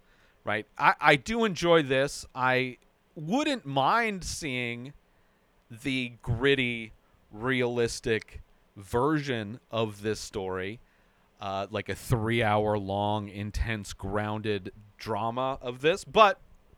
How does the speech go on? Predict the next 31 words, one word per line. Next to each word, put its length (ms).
I 80
really 300
enjoyed 300
this 160
movie. 200
I 100
think 220
it, 160
it, 160
it 200
nailed 380
it, 200
and 140
it 140
could 180
have 180
been, 360
like, 160
a 80
documentary, 920
but 180
I 120
don't 140
even 160
think, 280
like, 180
the 80
way 560
this 300
movie, 420
it's, 240